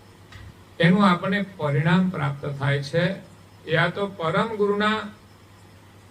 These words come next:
વચનોનો મહિમા સમજાય છે, પરમ ગુરુનો મહિમા સમજાય છે. પરમ ગુરુનો મહિમા સમજવા માટે એમના એક એક વચનને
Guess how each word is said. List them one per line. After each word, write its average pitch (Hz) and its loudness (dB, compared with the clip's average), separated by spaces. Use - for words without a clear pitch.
વચનોનો 233 0
મહિમા 180 4
સમજાય 156 0
છે, - -8
પરમ 220 0
ગુરુનો 262 -2
મહિમા 196 4
સમજાય 147 -2
છે. - -16
પરમ 254 2
ગુરુનો 254 0
મહિમા 226 2
સમજવા 214 0
માટે 190 0
એમના 208 -2
એક 226 -6
એક 269 -4
વચનને 190 -4